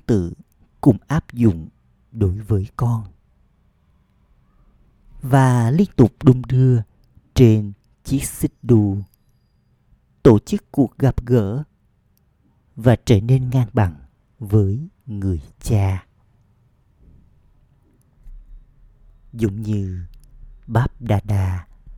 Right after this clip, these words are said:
vâng lời các con, những chủ nhân,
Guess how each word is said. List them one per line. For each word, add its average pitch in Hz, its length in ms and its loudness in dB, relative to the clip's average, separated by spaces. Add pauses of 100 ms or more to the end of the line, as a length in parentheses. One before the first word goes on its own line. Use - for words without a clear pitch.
(560)
vâng 143 260 0
lời 98 380 -2 (120)
các - 240 -6
con, 107 360 -4 (440)
những 135 340 -2
chủ 117 180 -2
nhân, 135 420 -2